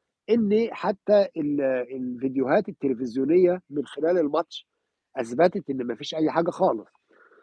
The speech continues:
ونبه الأستاذ عامر حسين،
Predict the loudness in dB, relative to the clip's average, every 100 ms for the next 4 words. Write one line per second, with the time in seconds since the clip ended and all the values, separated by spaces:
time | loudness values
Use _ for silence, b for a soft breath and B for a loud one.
0 | b b _ _ 2 6 6 6 4 4
1 | 0 0 -4 -6 -4 -4 0 2 4 2
2 | 0 2 0 -8 -12 4 6 6